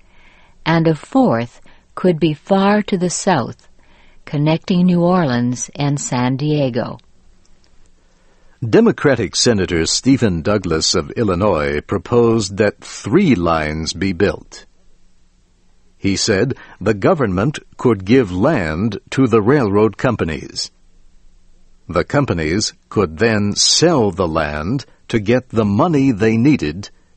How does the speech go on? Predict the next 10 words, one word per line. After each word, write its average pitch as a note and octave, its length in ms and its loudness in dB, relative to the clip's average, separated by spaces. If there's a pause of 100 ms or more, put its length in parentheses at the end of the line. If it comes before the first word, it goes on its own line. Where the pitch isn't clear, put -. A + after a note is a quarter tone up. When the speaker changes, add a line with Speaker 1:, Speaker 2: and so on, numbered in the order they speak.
Speaker 2:
to A#2+ 120 2
build G#2+ 380 2
the A2 120 0
lines. - 640 -6 (1700)
A A#2 80 2
Senate - 500 0
committee F2 580 0
discussed G#2+ 760 0
the F2+ 160 -6
situation. F2 880 -2